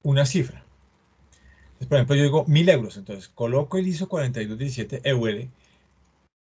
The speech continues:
después coloco la denominación de mil. No es al revés, porque yo muchas veces lo he visto y eso es equivocado.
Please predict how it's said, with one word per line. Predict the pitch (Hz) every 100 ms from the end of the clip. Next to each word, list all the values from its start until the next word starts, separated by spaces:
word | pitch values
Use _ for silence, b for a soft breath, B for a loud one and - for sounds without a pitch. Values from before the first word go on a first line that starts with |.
| _ -
después | 120 131 127 - 151 127
coloco | 185 160 131 160
la | 143 143
denominación | 131 139 151 151 151 151 131 143 139
de |
mil. | 120 92 - _ _ _ _ - - _ _ _ _ _
No | - 117 135
es | 147
al | 185
revés, | 165 127 120 117
porque | - -
yo | 104
muchas | 113 135
veces | 131 127 139
lo |
he | 127
visto | 123 143
y | 123
eso | 113
es | 123
equivocado. | 127 117 95 - 117 107